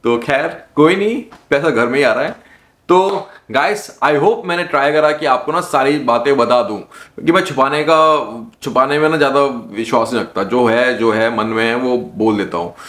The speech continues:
तो बहुत लोग पूछते थे, पिछले live में भी बहुत लोगों ने पूछा था, किसी ने तो पूछा था, हाँ। तो here it is। I hope you like the video, I hope you share the video, and I hope you comment in the video। अगर आप comment करते हैं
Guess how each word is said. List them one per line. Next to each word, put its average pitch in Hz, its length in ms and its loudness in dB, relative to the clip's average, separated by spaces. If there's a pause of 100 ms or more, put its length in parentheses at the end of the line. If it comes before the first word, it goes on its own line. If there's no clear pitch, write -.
(260)
तो 110 80 -4
बहुत 139 260 -2
लोग 139 240 -2
पूछते 139 340 0
थे, 123 300 2
पिछले 135 340 -2
live 117 260 0
में 123 140 -2
भी 131 80 2
बहुत 117 220 2
लोगों 113 160 2
ने 113 80 0
पूछा 110 300 -4
था, 104 400 -2 (340)
किसी 170 200 -2
ने 190 60 4
तो 147 120 4
पूछा 104 260 -4
था, 95 100 0
हाँ। - 460 -4 (500)
तो 123 400 0 (880)
here 107 180 0
it - 100 0
is। - 80 -10 (680)
I 107 120 -2
hope 127 100 -4
you 110 120 0
like 98 180 -2
the 95 160 -6
video, 98 220 -2
I 101 280 -2
hope 120 280 0
you 120 120 -6
share 101 300 -4
the 95 140 -4
video, 101 320 0 (460)
and 104 160 -6
I 95 80 -10
hope 135 180 0
you 117 160 -4
comment 98 240 -4
in 95 160 -6
the 90 100 -8
video। 104 340 0
अगर 98 200 0
आप 107 180 -2
comment 110 300 -2
करते 113 280 -2
हैं - 280 -8